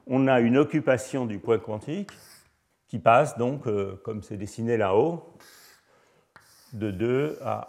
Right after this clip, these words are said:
un à zéro. D'accord ? Et le régime le plus intéressant, enfin un des régimes les plus intéressants en tout cas, c'est ce régime ici, où l'état fondamental du système isolé, c'est-à-dire sans amplitude tunnel,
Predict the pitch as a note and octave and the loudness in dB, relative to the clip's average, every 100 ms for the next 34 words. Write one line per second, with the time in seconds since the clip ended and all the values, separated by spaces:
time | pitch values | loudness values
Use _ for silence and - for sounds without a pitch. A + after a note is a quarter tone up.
0 | A#2+ A2+ B2 C#3 - A#2 G#2 A2 G2+ - | -4 0 0 -2 -4 -4 0 -2 -2 -8
1 | - _ _ _ _ G#2 G#2+ _ _ _ | -18 _ _ _ _ -10 -10 _ _ _
2 | _ _ _ _ _ - C3+ C3 B2+ B2+ | _ _ _ _ _ -2 0 0 -2 0
3 | C3 C#3+ D#3 D#3+ C3+ D3+ F3 D3+ C3+ B2 | 2 2 2 0 0 -2 -2 -2 -2 -2
4 | B2 D3 F3 G3+ - - - - - - | -2 -2 -4 -4 -8 -16 -20 -12 -10 -4
5 | C#3+ C#3 B2+ B2 B2+ A#2+ F2+ G2+ F2+ A#2 | -4 -2 -4 -4 -6 -6 -6 -10 -8 -6
6 | A2+ G#2 A2 G#2 - G#2 - B2+ E3 D3+ | -6 -4 -4 -6 -6 -10 -8 -4 -4 -6
7 | B2 C3 B2+ A2+ A#2+ A#2 - F3+ G3 - | -4 -2 0 -2 -2 -4 -4 -6 -6 -12
8 | _ _ _ _ - F3+ E3+ D3 D3 D#3+ | _ _ _ _ 2 6 6 6 4 4
9 | D#3 D#3 D3+ B2+ C#3+ B2 A2+ - A#2+ - | 0 0 0 0 0 2 -2 -6 -10 0
10 | C3 A2+ G#2 - C3+ A#2 A2+ A#2 F3 F#3 | 4 4 2 -6 -6 0 2 2 -2 -8
11 | _ _ _ _ _ _ _ G2 F#2 - | _ _ _ _ _ _ _ -16 -12 -6
12 | A#2 A2+ G#2 A2 G#2+ G2+ A2 C#3+ | -4 -4 -6 -10 -10 -8 -4 -4